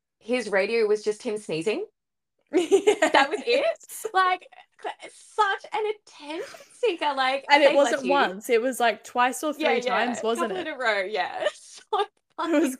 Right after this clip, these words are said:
Speaker 2: good. <laughs>
Speaker 1: Yeah, I'm very here for silly radios. Can we have more of that, please?
Speaker 2: I always back silly radios. They make me giggle, and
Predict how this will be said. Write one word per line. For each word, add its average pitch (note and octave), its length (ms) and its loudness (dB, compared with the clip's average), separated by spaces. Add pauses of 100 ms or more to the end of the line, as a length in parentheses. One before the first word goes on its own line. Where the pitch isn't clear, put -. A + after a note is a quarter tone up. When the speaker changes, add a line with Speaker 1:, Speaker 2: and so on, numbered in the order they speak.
Speaker 2:
good. C4+ 460 4 (160)
<laughs> - 880 -14
Speaker 1:
Yeah, G3 140 0
I'm G3+ 140 -4
very A3 280 -4
here C4 220 -10
for E4 80 -6
silly G3 340 -8
radios. E3 460 -10
Can G3+ 160 -16
we F#3+ 140 -14
have B3 200 -12
more F#3+ 640 -6
of D#3+ 380 -10
that, G#3 240 -4 (240)
please? A3+ 640 -8 (320)
Speaker 2:
I A#3+ 500 -2
always G#3 380 -6
back F#3 280 -8
silly F#3+ 360 -10
radios. F#3+ 460 -6
They G3 180 -8
make F#3 260 -10
me F#3 160 -10
giggle, F3 460 -10
and F3 260 -12